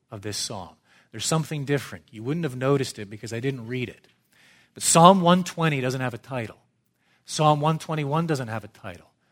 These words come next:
Psalm one twenty-two does have a title and is included in the original manuscripts. It's inspired,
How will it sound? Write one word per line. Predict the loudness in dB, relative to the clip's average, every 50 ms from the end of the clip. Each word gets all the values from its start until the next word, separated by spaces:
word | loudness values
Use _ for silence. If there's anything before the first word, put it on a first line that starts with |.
| _ _
Psalm | -14 -4 2 4 4 4 4
one | 0 -4 -4 -4 -6
twenty-two | -10 -10 -10 -10 -10 -10 -8 -8 -8
does | -4 -2 -2 -2 -2
have | -4 -8
a | -8
title | -12 -10 -10 -10 -8 -8 -10 -14 -18 -20 _ -14
and | -12 -10 -8
is | -8 -10 -10
included | -12 -14 -10 -4 -2 0 0 0 -2 -4
in | -6 -8
the | -8 -8
original | -6 -6 -6 -6 -6 -10 -10
manuscripts. | -8 -6 -6 -6 -6 -6 -8 -10 -12 -14 -14 -16 -16 -16 -16 -16
It's | -16 -16 -14 -14
inspired, | -12 -10 -10 -12 -10 -8 -6 -6 -6 -6 -6 -12 -14 -18